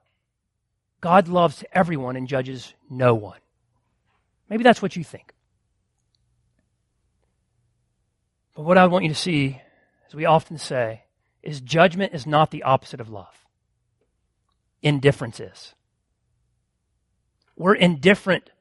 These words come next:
to what we do not care about. But God deeply and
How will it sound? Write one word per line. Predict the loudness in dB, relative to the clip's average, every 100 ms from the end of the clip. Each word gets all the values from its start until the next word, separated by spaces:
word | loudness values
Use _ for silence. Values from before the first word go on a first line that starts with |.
| -14
to | 0
what | 0
we | 0
do | -8 0
not | 2 2
care | -2 -2 0
about. | 0 0 -2 -6 _ _ _ _ _ _ _ _ _ _ _ _ _ _ _ _ -14
But | -10 -8 2
God | 6 8 8 4 -2 _ -10
deeply | 0 0 0 -4 -4 -4 -8 _ -4
and | -4